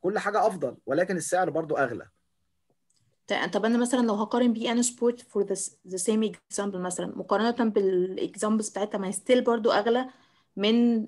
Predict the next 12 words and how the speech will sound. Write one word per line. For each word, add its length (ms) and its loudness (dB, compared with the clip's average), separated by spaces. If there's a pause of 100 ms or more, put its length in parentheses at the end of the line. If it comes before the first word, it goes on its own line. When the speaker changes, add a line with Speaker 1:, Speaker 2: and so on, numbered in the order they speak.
Speaker 2:
آه، 400 2
أي 200 4
اشتراك 340 -2
تاني. 400 0 (720)
Speaker 1:
آه، 260 8
Speaker 2:
كأوس- 40 2
Speaker 1:
بس، 160 -2 (520)
بس 260 -4
أنا 240 2
بالظبط، 460 4
هي، 240 4
هي 320 2